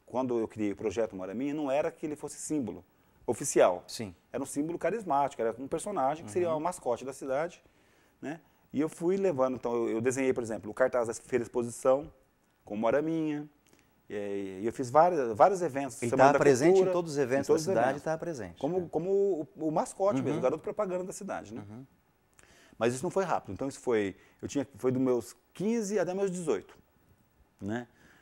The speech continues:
Speaker 1: Eu entrei, eu criar o personagem, registrar, eu, eu criei ele com quinze, com dezoito eu registrei na Universidade Federal do Rio de Janeiro, né, na Escola de
Speaker 2: Uhum.
Speaker 1: Belas Artes.
Speaker 2: Uhum.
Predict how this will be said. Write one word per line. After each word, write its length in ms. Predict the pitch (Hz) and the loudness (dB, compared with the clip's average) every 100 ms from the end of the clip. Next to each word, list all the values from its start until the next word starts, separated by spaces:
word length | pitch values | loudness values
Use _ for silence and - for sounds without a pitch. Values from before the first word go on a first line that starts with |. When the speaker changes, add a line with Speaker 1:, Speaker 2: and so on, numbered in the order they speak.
| _ | _
Speaker 1:
Eu 100 | - | -4
entrei, 200 | 104 127 | -2 2
eu 60 | 123 | 2
criar 200 | 127 135 | 4 4
o 40 | |
personagem, 460 | 139 127 123 127 131 | 4 0 2 2 2
registrar, 800 | 113 156 160 - 110 117 170 - _ _ - | 0 0 -2 0 4 4 4 -4 _ _ -14
eu, 120 | 101 - | -12 -10
eu 100 | - | -10
criei 220 | 98 113 | -4 2
ele 120 | 117 117 | 2 0
com 160 | 139 | -6
quinze, 380 | - 190 196 170 | -8 -6 -6 -6
com 140 | - | -8
dezoito 400 | 147 120 123 117 | -6 0 0 0
eu 100 | 113 | -2
registrei 460 | 107 120 117 - 117 | -2 -4 -6 -4 -2
na 100 | 110 | -2
Universidade 460 | 113 113 - 107 - | -6 -6 -2 -4 -4
Federal 400 | 113 104 101 98 - _ _ _ | -4 -2 -2 -4 -14 _ _ _
do 80 | 104 | 0
Rio 140 | 117 | 2
de 60 | 104 | 2
Janeiro, 340 | 113 113 170 | 2 4 4
né, 140 | 156 147 | 2 -6
na 100 | 110 | -6
Escola 220 | 104 104 | -4 -4
de 40 | |
Speaker 2:
Uhum. 40 | 104 | -2
Speaker 1:
Belas 220 | 107 110 | -4 0
Artes. 380 | 139 190 95 92 | -2 -2 -10 -12
Speaker 2:
Uhum. 200 | 95 | -12